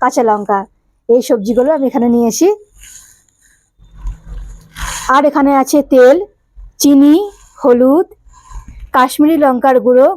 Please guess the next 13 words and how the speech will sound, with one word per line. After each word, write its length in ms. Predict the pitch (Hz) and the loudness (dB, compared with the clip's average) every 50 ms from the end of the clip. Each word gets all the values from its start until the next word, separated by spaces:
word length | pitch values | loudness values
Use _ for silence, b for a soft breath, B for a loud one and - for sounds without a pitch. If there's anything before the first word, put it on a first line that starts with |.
| 277 233 | 0 -2
গরম 240 | 226 226 240 247 240 233 | 0 0 0 -2 -2 -2
মশলা, 340 | 233 226 - 247 247 254 294 359 381 _ b b b b b | -2 -2 -2 -2 0 0 0 0 -4 _ b b b b b
এখানে 220 | 247 233 240 254 247 247 | -2 0 0 0 0 0
নিয়েছি 220 | 254 247 - - - - | -2 -2 -4 -4 -4 -2
পাতিলেবু, 520 | 233 220 - - 262 247 262 226 220 285 392 427 440 - _ _ _ _ _ _ _ - | -2 -2 -2 -2 0 0 0 0 0 0 -2 -2 -2 -6 _ _ _ _ _ _ _ -4
এখানে 260 | - 233 - 254 262 262 247 | -4 -2 0 0 0 0 0
নিয়েছি 240 | 247 247 233 - 285 208 | 0 0 0 -2 0 0
গোটা 200 | 240 226 - 285 285 233 | 0 0 0 0 0 0
গরম 200 | 240 240 240 240 233 240 | 0 0 0 -2 -2 -4
মশলা, 300 | 233 - - 277 285 330 381 - _ _ _ _ - | -4 -4 -2 -2 -2 -2 -4 -8 _ _ _ _ -2
যার 180 | 262 247 226 226 226 | -2 0 0 0 -2
মধ্যে 180 | 233 208 262 208 | -2 -2 -2 0
দারচিনি, 480 | - 214 214 214 - - 262 247 262 302 | 0 -2 -2 -2 -2 0 0 2 2 2